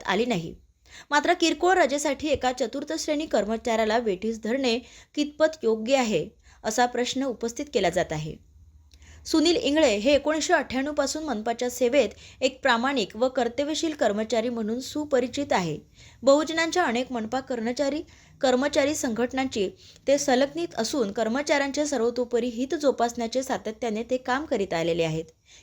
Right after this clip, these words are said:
या संदर्भात अनेक वेळा त्यांची द्विवेदी यांच्याशी झडपही होऊन अन्यायग्रस्त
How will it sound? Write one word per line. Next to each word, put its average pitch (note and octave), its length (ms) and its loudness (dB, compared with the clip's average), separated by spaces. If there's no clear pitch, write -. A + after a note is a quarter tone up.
या G#3+ 120 2
संदर्भात A#3 480 2
अनेक D#4 340 0
वेळा D4 200 4
त्यांची C4+ 340 -2
द्विवेदी A#3+ 420 -4
यांच्याशी A3 520 -4
झडपही C4+ 520 2
होऊन B3 320 4
अन्यायग्रस्त B3+ 680 0